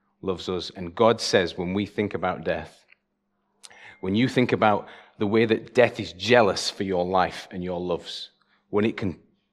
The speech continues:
feel like it can suck them away from you at any time, God says to us, literally, "I love you more than that. I love you more than death. My love for you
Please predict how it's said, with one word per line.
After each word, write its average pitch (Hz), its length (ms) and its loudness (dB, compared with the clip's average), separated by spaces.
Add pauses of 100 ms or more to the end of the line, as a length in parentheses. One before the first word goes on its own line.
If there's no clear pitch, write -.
(140)
feel 160 360 6
like 117 200 0
it 127 100 -6
can - 140 -4
suck - 340 2
them 131 160 4
away 117 220 6
from 113 160 -2
you 98 120 2
at 98 80 0
any 117 140 2
time, 82 460 -4 (720)
God 117 200 4
says 98 340 0
to 87 140 -4
us, 80 300 -8 (1000)
literally, 98 680 -2 (1300)
"I 90 140 2
love 92 260 -2
you 90 100 -4
more 87 240 -4
than 78 140 -10
that. 80 200 -8 (880)
I - 60 -2
love 113 160 -2
you 107 100 0
more 98 280 0
than 92 160 -4
death. 78 280 -8 (1900)
My 120 200 10
love 117 180 4
for - 160 -8
you 101 440 -2